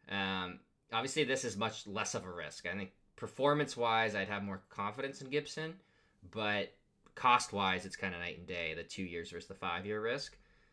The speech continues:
Um, this isn't overly risky for the Leafs. I think it's, it's two years. The cap hit's high, I guess the, the oppor-, but there's not a ton of opportunity cost, a, a little bit, but I, I just don't know what other goalies you were gonna get,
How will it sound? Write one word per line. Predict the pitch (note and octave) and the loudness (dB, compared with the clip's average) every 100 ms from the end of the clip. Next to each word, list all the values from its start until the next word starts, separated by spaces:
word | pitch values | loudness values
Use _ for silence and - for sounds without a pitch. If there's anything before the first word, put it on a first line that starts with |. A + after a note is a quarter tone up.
| _ - | _ -4
Um, | G2+ G2+ | -2 2
this | G2 G3 | 4 4
isn't | D4 D#4+ | 2 0
overly | B2+ C#3 C#3+ C3 | 4 6 6 6
risky | G#2+ G2+ - - G2+ | 4 2 0 -4 -6
for | F#2+ | -6
the | F2 | -6
Leafs. | E2+ D#2+ - | -6 -4 -2
I | A2 | 0
think | D3 | 0
it's, | - - - | 0 -2 -8
it's | A#2+ | -8
two | - - G#3 | -2 0 2
years. | D#3+ B2+ A#2 A2+ A2 - - _ _ _ _ _ - | 4 4 4 2 0 -4 -8 _ _ _ _ _ -6
The | A2+ | -4
cap | - D3+ F#3 | 6 8 8
hit's | G3+ - | 4 -2
high, | - C3+ B2 F#2 E2 G2 G#2 | 2 6 8 8 4 2 0
I | A2 | -2
guess | A2+ A2 - | -4 -4 -8
the, | - | -10
the | G2+ | 0
oppor-, | A2 G#2+ G#2+ - | 0 0 -6 -8
but | - - - - | -6 -6 -10 -8
there's | - D3 | -2 0
not | C4+ | 0
a | G4 | -2
ton | - F#3 | 0 2
of | D#3 | 4
opportunity | B2+ - C#3 C#3 G#2 | 2 0 -4 -2 -4
cost, | - F2 F2+ - - _ _ _ _ - | -2 -2 -2 -6 -14 _ _ _ _ -10
a, | D#2+ - | -6 0
a | |
little | C3+ G#3 G#3 | 6 8 8
bit, | G2+ F#2+ - | 6 0 0
but | A2 - - _ _ - | -2 -2 -8 _ _ -8
I, | G2+ - | -6 -2
I | D3 | -2
just | F3 - | 0 2
don't | F3 D3 | 2 4
know | D#3 | 6
what | C#3+ C3 B2+ - - - | 6 6 4 2 -6 -4
other | B2 A2+ | 0 0
goalies | F#2 G#2 B2 A#2+ G2 | 2 2 4 2 2
you | F#2+ | -2
were | F2+ | -2
gonna | F2+ | -6
get, | D#2+ G2+ G2+ F2+ - | -6 0 2 0 -2